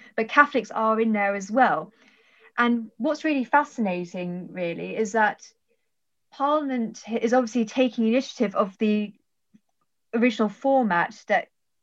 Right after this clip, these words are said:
um, of, of sequestration that had been used against Catholics, but we're adapting it to suit their immediate need.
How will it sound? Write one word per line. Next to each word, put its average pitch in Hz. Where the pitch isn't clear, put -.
um, 196
of, 196
of 196
sequestration 202
that 208
had 196
been 208
used 208
against 196
Catholics, 269
but 220
we're 214
adapting 240
it 185
to 214
suit 214
their 196
immediate 208
need. 202